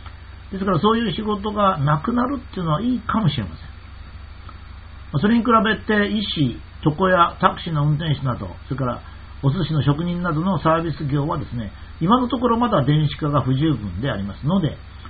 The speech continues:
まあ、当面サービス業が多くなるということ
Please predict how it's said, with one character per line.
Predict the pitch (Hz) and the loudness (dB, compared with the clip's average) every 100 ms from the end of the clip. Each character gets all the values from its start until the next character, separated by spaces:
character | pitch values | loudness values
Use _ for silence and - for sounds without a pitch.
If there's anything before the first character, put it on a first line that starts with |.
| - | -8
ま | |
あ、 | 127 | 2
当 | 156 165 | 4 6
面 | 208 147 | 4 4
サ | 131 | 2
ー | |
ビ | 120 | 0
ス | 107 - | -4 -8
業 | 101 90 | -8 -2
が | 123 165 - - - - - - - - - - | 4 4 4 -8 -16 -16 -16 -16 -16 -16 -10 2
多 | 190 | 4
く | 156 | 6
な | 147 98 | 4 2
る | 80 - | -6 -6
と | |
い | 113 | -6
う | |
こ | |
と | 104 | -6